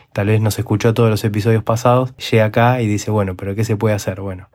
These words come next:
en marketing, por ejemplo, se puede usar para segmentar audiencias, eh, generar personalizaciones en recomendaciones de un e-commerce, generar textos de ventas, una lista enorme de etcéteras para el marketing,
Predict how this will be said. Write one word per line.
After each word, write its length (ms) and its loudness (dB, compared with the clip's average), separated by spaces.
en 140 0
marketing, 480 2
por 120 0
ejemplo, 500 2
se 180 -6
puede 180 0
usar 240 2
para 380 2
segmentar 640 0
audiencias, 760 -2
eh, 240 -8
generar 540 0
personalizaciones 1200 0
en 100 2
recomendaciones 680 0
de 40 2
un 60 2
e-commerce, 560 -4
generar 580 2
textos 520 -2
de 80 2
ventas, 580 -2
una 200 2
lista 440 0
enorme 420 4
de 80 4
etcéteras 480 -2
para 160 -6
el 60 -4
marketing, 500 -6